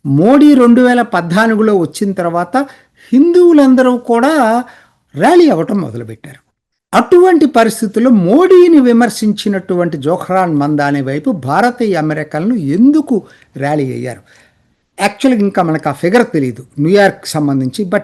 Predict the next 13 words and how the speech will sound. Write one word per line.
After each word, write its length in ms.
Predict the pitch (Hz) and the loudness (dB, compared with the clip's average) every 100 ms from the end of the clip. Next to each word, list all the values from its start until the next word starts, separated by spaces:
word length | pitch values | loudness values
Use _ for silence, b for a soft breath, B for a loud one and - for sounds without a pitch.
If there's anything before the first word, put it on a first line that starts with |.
| - | -6
న్యూ 300 | 160 202 294 | -2 2 2
జెర్సీ, 560 | 254 277 254 - 277 294 | 4 2 0 0 0 0
వర్జీనియాలో 840 | 269 202 185 202 254 240 226 220 | 0 -2 -2 0 2 2 0 0
మాత్రం 440 | 214 202 202 262 226 | 0 -2 -2 -2 0
భారతీయ 440 | 180 214 220 220 | 0 -2 -4 -4
అమెరికన్లు 460 | 196 196 202 214 247 | -4 -4 -4 -4 -2
డెమోక్రాట్స్ 600 | 226 247 269 226 220 - | 0 0 0 -2 -4 -4
ఓటేశారు. 460 | 175 151 139 - 120 b b b - | -8 -8 -12 -14 -20 b b b -12
అక్కడ 220 | 220 - | -6 -2
పెద్ద 360 | 285 277 214 294 | -2 -2 -2 0
వివాదం 520 | 277 202 226 226 175 | 2 2 2 2 2
లేదు. 180 | 117 107 | -2 -6
డెమోక్రాట్ 560 | 156 208 226 220 220 | -2 0 0 -2 -4